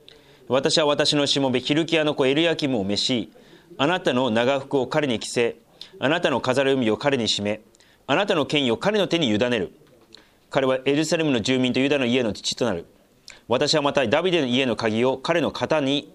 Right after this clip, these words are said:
置く。彼が開くと閉じるものはなく、彼が閉じると開くものはない」と、こういう、このように言ってます。で、これが最後にですね、「彼はそのい-、父の家にとって栄光の座となる」と、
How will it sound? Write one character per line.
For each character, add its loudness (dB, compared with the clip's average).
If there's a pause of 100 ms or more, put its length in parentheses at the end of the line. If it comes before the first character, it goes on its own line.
置 -2
く。 -20 (360)
彼 2
が 2
開 0
く -14
と 0
閉 0
じ -2
る 2
も 0
の 2
は 0
な -2
く、 -2 (200)
彼 0
が 2
閉 0
じ 2
る 0
と -2
開 -2
く -4
も 0
の 2
は 0
な 0
い」 -10 (680)
と、 -10
こ -2
う 2
い 0
う、 -6 (180)
こ -2
の 2
よ 2
う 0
に -2
言 -8
っ -18
て -16
ま -16
す。 -18 (340)
で、 2
こ 0
れ 2
が 0 (880)
最 0
後 0
に -4
で -4
す -8
ね、 -2 (240)
「彼 0
は 0
そ -2
の -2
い-、 -4
父 -2
の 2
家 0
に 0
と -2
っ -8
て -4
栄 0
光 -2
の 0
座 -2
と 0
な 0
る」 -4
と、 -20